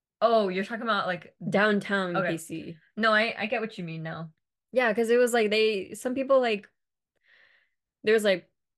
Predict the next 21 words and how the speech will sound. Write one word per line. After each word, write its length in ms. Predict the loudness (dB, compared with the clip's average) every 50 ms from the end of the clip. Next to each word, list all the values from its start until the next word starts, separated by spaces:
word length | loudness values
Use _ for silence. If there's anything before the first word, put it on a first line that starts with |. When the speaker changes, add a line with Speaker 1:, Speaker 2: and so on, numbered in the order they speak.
| _ 0
Speaker 2:
I 100 | 2 4
don't 120 | 4 4
know, 140 | 2 0 -2
some 160 | -2 -4 -6
people 160 | -4 -2 -2
were, 140 | -2 -2 0
like, 220 | 0 -2 -2 -4 -4
playing 220 | -8 -10 -8 -8
instruments 420 | -8 -8 -6 -4 -2 -2 -2 -2 -2
there 380 | 0 2 2 2 2 0 0
and, 120 | -2 -4 -8
like, 200 | -8 -10 -8 -6
you 120 | -6 -4 -4
know, 100 | -4 -4
there's 200 | -4 -4 -4 -4
a 80 | -6 -4
Speaker 1:
The 160 | -4 -2 0
Speaker 2:
ton, 420 | 2 4 4 4 4 2 0 -2 -6
ton 440 | -14 -8 -4 -2 0 0 0 -2
of, 200 | -4 -6 -8 -10
like, 340 | -8 -8 -8 -8 -8 -10 _